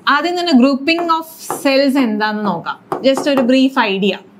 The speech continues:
Okay, നമുക്ക് കുറച്ച് cells ഒന്നിച്ച് connect ചെയ്യുന്നതിനെ നമ്മൾ battery എന്ന് പറയാം. I hope everyone knows that. അപ്പോ cells series ആയി connect ചെയ്യുമ്പോ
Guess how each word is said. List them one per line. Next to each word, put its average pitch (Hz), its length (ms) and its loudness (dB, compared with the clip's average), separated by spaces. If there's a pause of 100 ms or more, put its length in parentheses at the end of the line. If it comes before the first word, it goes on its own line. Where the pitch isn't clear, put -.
(880)
Okay, 196 160 -2 (440)
നമുക്ക് 247 260 4 (840)
കുറച്ച് 294 360 2
cells 302 380 0
ഒന്നിച്ച് 302 280 0
connect 277 260 -2
ചെയ്യുന്നതിനെ 294 440 0
നമ്മൾ 311 120 2 (120)
battery 220 280 -2
എന്ന് 214 120 -2
പറയാം. 170 220 -4 (140)
I 214 120 0
hope 233 260 -2
everyone 208 320 -2
knows 185 260 -2
that. 208 140 0 (300)
അപ്പോ 262 140 2 (420)
cells 320 400 2 (260)
series 330 540 2
ആയി 330 160 -4
connect 233 340 -4
ചെയ്യുമ്പോ 170 320 -4